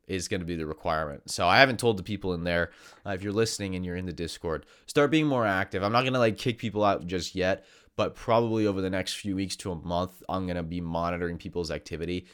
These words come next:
And if you're just never talking in there, I'll probably remove you, 'cause I wanna just keep it tight-knit and active, um, since there's not really any other benefit there. I'm gonna try to benefit from alpha instead of, like, you know, getting ref links or something. So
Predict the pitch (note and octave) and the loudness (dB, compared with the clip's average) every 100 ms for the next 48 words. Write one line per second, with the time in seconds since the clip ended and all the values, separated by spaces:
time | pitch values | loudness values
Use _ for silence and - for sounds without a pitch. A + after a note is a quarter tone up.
0 | _ - F#2 F2+ - A2 G#2 G#2 F#2+ F2 | _ -8 -6 -6 -4 -4 -4 -2 -2 -2
1 | F2 F2 F2 G2+ G2+ G2+ G#2+ G#2+ E2+ - | -4 -2 -2 -2 -6 -2 0 2 0 -2
2 | F2 E2 D#2 D2+ D2+ C2+ C#2+ F2+ F#2+ A2 | -2 0 -2 -6 -8 -8 -10 -2 0 2
3 | A2+ G#2 F#2+ - F2+ F#2 - F#2 E2 F#2 | 0 0 -4 -6 -6 -6 0 0 0 -2
4 | F#2+ - - - - F#2 D#2+ F2 G#2+ - | -2 -4 -16 -20 -12 -10 -6 -4 -2 0
5 | D#3+ F3 - - - - F#2 G2 F#2 F2+ | -2 -2 -16 -20 -20 -8 -2 0 2 0
6 | F#2 - F2+ - F#2 F2+ F2+ E2+ D#2 F2 | -2 -4 -4 -4 -6 -4 -2 -2 -2 -4
7 | E2+ E2 D#2+ D#2 D#2 D#2 C#2+ D2+ D#2+ D#2+ | -4 -6 -6 -6 -4 -6 -10 -6 -4 -2
8 | G#2 G2+ A2 A2+ G#2+ F2+ F2 E2 D2 _ | -4 -2 4 4 2 -2 -6 -6 -8 _
9 | - F#2 E2+ D2+ D2+ - D#2 - D2+ D2 | -10 -8 -6 -8 -8 -10 -12 -10 -12 -12
10 | C#2+ - C2+ - B1+ - D2 - C#2 C#2 | -16 -14 -14 -10 -12 -12 -16 -14 -14 -12
11 | C#2+ C2+ - C2 A1 C#2+ A#1+ B1+ - C#2 | -10 -10 -10 -16 -12 -10 -12 -14 -12 -12
12 | C2 - B1+ - - - - - - E2+ | -10 -12 -12 -14 -14 -16 -14 -14 -8 -4
13 | D2+ | -4